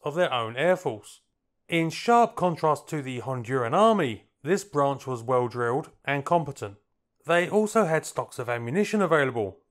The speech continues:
though this caused some issues. Throughout the fighting, Honduran Corsair pilots often had problems with their cannons jamming. This was ultimately traced to newly acquired British shells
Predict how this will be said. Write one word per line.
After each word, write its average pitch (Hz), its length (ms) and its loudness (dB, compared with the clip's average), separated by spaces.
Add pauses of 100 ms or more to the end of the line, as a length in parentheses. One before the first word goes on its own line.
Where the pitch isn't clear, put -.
though 165 240 4
this 160 240 -2
caused 131 280 -6
some 117 220 -6
issues. 127 540 -6 (600)
Throughout 208 440 4
the 165 80 0
fighting, 180 560 2 (260)
Honduran 190 500 2
Corsair 160 380 0
pilots 131 440 0 (100)
often 185 340 0
had 151 220 -4
problems 117 480 -4
with 135 120 -10
their 175 140 0
cannons 113 440 -4
jamming. 135 500 -2 (800)
This 220 240 2
was 214 160 0
ultimately 170 480 2
traced 147 440 -2
to 147 200 -4
newly 165 400 0
acquired 139 460 0
British 208 320 0
shells 113 440 -2